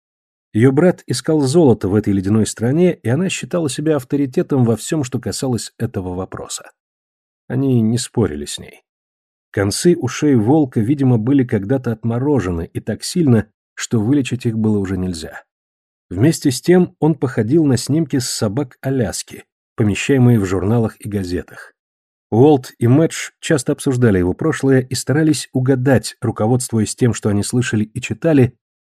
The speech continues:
какова была его жизнь на севере. Они знали, что север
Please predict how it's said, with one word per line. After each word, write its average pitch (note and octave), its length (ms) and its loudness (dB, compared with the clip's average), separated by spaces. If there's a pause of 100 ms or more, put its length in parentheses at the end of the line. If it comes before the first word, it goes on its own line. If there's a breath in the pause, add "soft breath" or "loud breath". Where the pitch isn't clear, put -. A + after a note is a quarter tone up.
какова C3+ 460 0
была F#2 260 -2
его F2 220 -2
жизнь F2 320 -4
на F2+ 120 -6
севере. D2+ 540 -10 (800)
Они A#2+ 180 4
знали, D3 320 4
что - 220 -4
север D#3 460 0